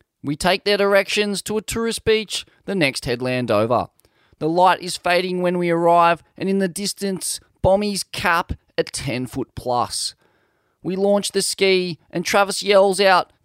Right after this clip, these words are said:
and points towards a glinting barrel way off in the distance. He and Makala fang out through a narrow reef pass and begin dodging bommies on their way to the string of lefts. In their haste, Makala cuts it too close to a bommy,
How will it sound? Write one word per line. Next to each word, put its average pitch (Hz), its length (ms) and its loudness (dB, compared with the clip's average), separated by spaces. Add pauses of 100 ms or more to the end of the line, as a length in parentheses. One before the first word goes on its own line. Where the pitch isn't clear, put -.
and 175 140 -4
points 208 400 -2
towards 190 440 0
a 185 80 4
glinting 202 560 -4
barrel 165 460 4
way 147 220 4
off 151 200 0
in 151 60 -4
the 147 80 -2
distance. 139 720 -8 (480)
He 196 160 -4
and 196 160 -2
Makala 180 500 4
fang 190 340 0
out 185 220 2
through 185 200 0
a 190 60 0
narrow 180 360 2
reef 175 320 0
pass 165 380 2
and 175 80 -6
begin 202 340 -4
dodging 202 400 2
bommies 160 460 0 (260)
on 170 140 -6
their 170 120 0
way 131 380 2 (200)
to - 80 -8
the 147 100 -6
string 117 400 -4
of 104 180 -6
lefts. - 540 -4 (800)
In 214 140 0
their 196 220 2
haste, 190 380 -2 (140)
Makala 190 460 2
cuts - 300 -2
it - 100 -10
too 220 200 -2
close 196 320 0
to 214 120 -4
a 185 60 4
bommy, 131 420 0